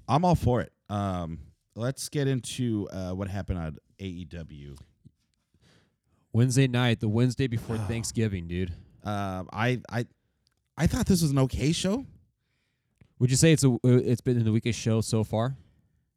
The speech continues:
Speaker 1: Yeah. Um, n-, I did, nothing really did anything for me. I, I don't think, and th-, this is why, like, I, I,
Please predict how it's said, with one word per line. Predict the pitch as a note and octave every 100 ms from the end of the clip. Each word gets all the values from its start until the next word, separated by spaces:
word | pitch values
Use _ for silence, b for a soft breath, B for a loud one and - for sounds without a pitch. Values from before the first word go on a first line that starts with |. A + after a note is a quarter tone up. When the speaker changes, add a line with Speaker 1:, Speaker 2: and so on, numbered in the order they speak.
| _ _ _ _ _ G#2
Speaker 1:
Yeah. | A#2+ D3 C#3+ D#3 F#3 -
Um, | B2+ B2+ B2 A2+ A2+ G#2 - - _ B2+
n-, | D3+ -
I |
did, | D#3+ E3+
nothing | D#3 E3 - G#3
really | F3 F3+ F3
did | G2+ B2+
anything | G3 B2+ G#2 E2
for | -
me. | D#2 D2 D2+ F#2 - -
I, | G2+ G2 F#2
I |
don't | G2+ F#2+
think, | - E2+ - _ b b b b -
and | A2+ A2+
th-, | C#3
this | C3 E3 E3
is | C#3+
why, | C3 C3+
like, | C3 G#2 F#2 - - _
I, | G#2 G#2+ F#2
I, | - G#2